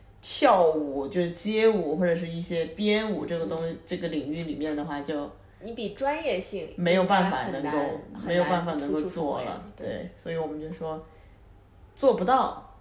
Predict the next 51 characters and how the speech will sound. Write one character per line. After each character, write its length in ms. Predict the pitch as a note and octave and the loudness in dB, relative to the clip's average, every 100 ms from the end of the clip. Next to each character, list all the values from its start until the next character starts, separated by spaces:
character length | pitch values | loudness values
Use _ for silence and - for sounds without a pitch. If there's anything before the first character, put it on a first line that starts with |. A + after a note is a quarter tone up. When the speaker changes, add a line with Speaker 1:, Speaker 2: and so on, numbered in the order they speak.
| - | -10
Speaker 1:
就 100 | F#3 | -6
不 140 | - | 2
要 100 | D3+ - | 4 4
做。 140 | A3 C#4+ | 4 4
<laughs> 80 | D4+ C#4+ C5+ - D5 C5+ C5+ C5 B4+ E5 C5 - | 6 10 10 10 8 8 6 6 4 6 6 8
就， 640 | - D#4 - C5 B4+ - D4+ | 12 12 10 4 -2 0 6
就 20 | |
把 200 | C4 G#3 | 6 6
别 200 | G#3 G#3 | 4 6
人 180 | A#3+ B3 | 6 6
的 100 | B3+ | 6
路 200 | C#4 B3 | 6 8
都 220 | B3+ B3+ | 8 8
给 140 | G3+ G3 | 4 4
堵 320 | G#3 G#3+ C4 | 4 6 6
死 540 | - - G#3+ F#3+ F#3 | 4 -2 -2 0 4
了。 420 | F3 G#3+ A#3+ G3+ C#4+ | 6 6 6 4 2
Speaker 2:
就 60 | |
是， 120 | B3+ A#3 | 0 -2
就 120 | - | -4
是 200 | D4 C#4+ | -4 -2
在 140 | - D#4 | 4 4
这 140 | D4 | 6
个 100 | D4 | 4
品 300 | G#3+ A3 D#3+ | 4 0 -2
类 180 | F3 E3+ | -2 -2
上， 240 | F3 D#3 | -4 -6
好 200 | E3+ D#3 | -4 -6
像 260 | D#3+ F#3 F3+ | -2 -2 -4
是 340 | G3+ F#3+ E3 D#3+ | -6 -6 -4 -4
很 200 | F3 D3+ | -8 -12
难 180 | D3+ | -10
再 120 | G3 F#3+ | -4 -4
有 80 | |
什 80 | C#3 | -4
么 180 | - G2 | -8 -14
突 160 | - F#3+ | -14 -14
破。 200 | - - | -8 0
Speaker 1:
对 160 | A3+ | 2
啊， 140 | E3 D#3+ | 2 0
他 120 | G#3+ | -6
就 160 | A3 B3+ | -4 -2
垄 200 | F#3+ C#3 | -2 -4
断 180 | E3+ F#3 | -2 -2
了 60 | |
嘛， 160 | D3+ C#3+ | -4 -8
所 140 | - | -6
以 40 | F#3+ | -6
他 140 | G3 G3 | -4 -4
会， 160 | |
Speaker 2:
嗯。 60 | G#3 | -4